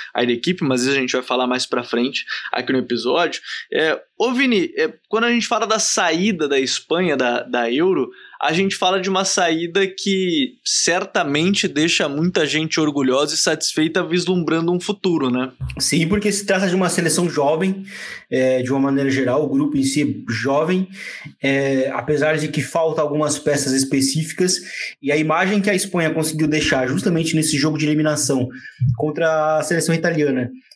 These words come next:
Speaker 2: que vinha sendo a melhor, é, seleção do torneio, né, em termos de nível de desempenho apresentado,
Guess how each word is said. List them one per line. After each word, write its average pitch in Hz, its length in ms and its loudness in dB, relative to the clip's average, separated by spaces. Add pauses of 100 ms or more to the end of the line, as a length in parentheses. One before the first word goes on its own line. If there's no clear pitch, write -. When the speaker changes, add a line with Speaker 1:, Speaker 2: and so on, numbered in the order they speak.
(140)
Speaker 2:
que 156 100 2
vinha 156 220 4
sendo 165 220 2
a - 20 2
melhor, 156 380 2 (280)
é, 139 200 2
seleção 170 520 2
do 180 160 2
torneio, 147 460 2
né, 131 100 2
em 135 100 2
termos 147 380 2
de 143 220 2
nível 170 420 2 (240)
de 139 200 2
desempenho 151 400 2
apresentado, 143 680 0